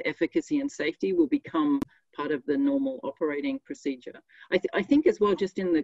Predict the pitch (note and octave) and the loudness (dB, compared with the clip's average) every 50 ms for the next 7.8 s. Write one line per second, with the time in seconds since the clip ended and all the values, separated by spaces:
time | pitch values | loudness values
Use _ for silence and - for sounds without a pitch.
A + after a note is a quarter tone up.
0 | - - E3 D#3 D3+ D#3 - - - D#3 - - - D#3 D3 D3 C#3+ - D#3 D3 | 0 -4 -4 -2 -2 -2 -2 -2 -4 -4 -4 -4 -4 -2 -2 -2 -2 0 2 2
1 | D3 D3 - D#3 D3+ C#3+ C#3+ C#3 - F3 D#3+ D#3 D3 D3+ D#3 F3 D#3+ D#3 D#3+ D3+ | 2 2 2 2 0 2 2 0 2 2 2 4 2 2 0 -2 0 0 0 -2
2 | - E3 D3 - - D#3 C3 D3 C#3 C3+ - C#3+ D#3 F3 - - - C#3 B2+ - | -2 -6 -8 -8 -8 -6 -4 -4 -4 -2 -4 -4 -6 -6 -8 -6 -6 -6 -6 -6
3 | - - D#3 C#3 C3+ C3+ C3+ - - - - E3+ D3+ D#3+ E3 - G3 F#3 E3+ D#3 | -6 -4 -4 -4 -4 -6 -8 -12 -10 -6 -2 -2 -2 -2 -4 -2 0 0 0 0
4 | - _ - - - - _ - F#3+ F#3+ - A3 F#3 F3+ F3 F3 - - - E3 | -2 _ -14 -20 -20 -14 _ 2 2 4 4 6 6 6 6 6 4 2 2 2
5 | D#3 D#3 D3+ D3 C#3 - - - D#3 D#3 D#3 D3+ D3 C#3 - C#3 D3 C#3+ - - | 4 4 2 2 0 0 -2 -4 -2 0 0 0 0 -2 0 0 0 0 0 -2
6 | - D3+ D3+ D#3 D3+ D3+ C#3+ C3+ C3 C3 C3+ D3+ D3+ D3 C#3 C3+ C3 C3 C3+ - | -4 -2 -2 0 0 0 0 0 -2 -2 -2 0 0 2 2 0 0 -2 -6 -10
7 | _ _ _ _ _ _ _ - D3+ D3 C#3+ D3 C#3+ - C#3 C#3 | _ _ _ _ _ _ _ -4 -2 -2 -2 -2 -2 -2 -2 -4